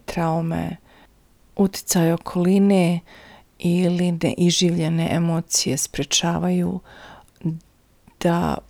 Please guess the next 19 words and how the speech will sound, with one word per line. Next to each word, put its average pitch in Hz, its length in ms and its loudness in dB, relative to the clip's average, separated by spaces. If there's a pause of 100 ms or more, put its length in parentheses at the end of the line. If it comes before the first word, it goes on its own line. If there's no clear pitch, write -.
(380)
bude 175 640 0 (440)
ono 165 300 0
što - 200 -10
stvarno 160 520 -2
jeste, 254 440 -2 (760)
u 190 80 -2
smislu 190 500 -4 (100)
da, 180 180 -2 (160)
am, 175 500 -6
neko 175 380 -2
ko - 220 -8
je 170 260 -4 (960)
na 185 360 2
izgled - 600 -8 (460)
ljenjevac, 156 800 -4 (520)
am, - 460 -6 (680)
možda 180 640 0 (840)
bi 185 120 4
htio 226 640 0